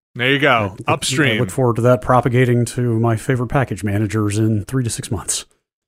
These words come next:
Speaker 1: Um, yeah, you can go over to the Patreon, find a tier that's right for you, uh, in addition to supporting us wherever else you listen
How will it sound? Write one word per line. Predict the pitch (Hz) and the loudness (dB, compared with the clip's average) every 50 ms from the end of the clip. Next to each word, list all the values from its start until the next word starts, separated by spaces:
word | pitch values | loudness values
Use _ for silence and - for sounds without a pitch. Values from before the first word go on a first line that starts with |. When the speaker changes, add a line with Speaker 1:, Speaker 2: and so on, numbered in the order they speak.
| _ _ _ _ _ _ - | _ _ _ _ _ _ 0
Speaker 1:
Um, | 127 123 123 120 113 110 107 107 123 | 2 4 4 4 4 2 0 -2 0
yeah, | 165 175 165 | 0 0 2
you | 143 143 151 | 4 2 4
can | 180 | 4
go | 202 214 | 4 4
over | 208 202 208 | 4 4 4
to | 196 | 4
the | 196 185 | 4 4
Patreon, | - 190 180 175 - - 180 170 170 165 143 | 4 2 2 2 2 2 2 4 2 2 2
find | - 175 170 | 2 2 2
a | 165 147 | 2 2
tier | - 170 160 156 | 2 2 4 4
that's | 147 139 135 - - | 4 2 0 0 0
right | 127 131 135 139 139 147 - | 0 2 2 2 2 0 -4
for | - - 135 131 123 | -6 -2 -2 0 0
you, | 120 120 127 131 127 120 117 110 107 107 110 120 - _ - | 0 2 2 2 4 4 2 0 0 -2 -4 -6 -8 _ -4
uh, | 120 113 110 107 113 117 107 - | -2 0 0 0 -2 -4 -6 -6
in | 151 127 127 | -6 -4 -4
addition | 127 120 139 135 - - 135 127 123 | -2 0 0 -2 0 -2 -6 -6 -6
to | - - - 135 123 120 120 117 113 | -8 -4 -2 -2 0 0 0 0 -2
supporting | - - 151 - 175 180 170 170 | -4 -6 -2 0 0 0 0 -2
us | 165 165 143 - 170 | -4 -4 -4 -6 -6
wherever | 175 185 196 202 208 202 202 208 | -2 0 2 2 2 2 2 2
else | 202 185 - - | 2 0 -2 -6
you | 202 | -4
listen | 202 208 180 - - 190 180 151 117 | -4 -4 -6 -4 -4 -4 -4 -4 -6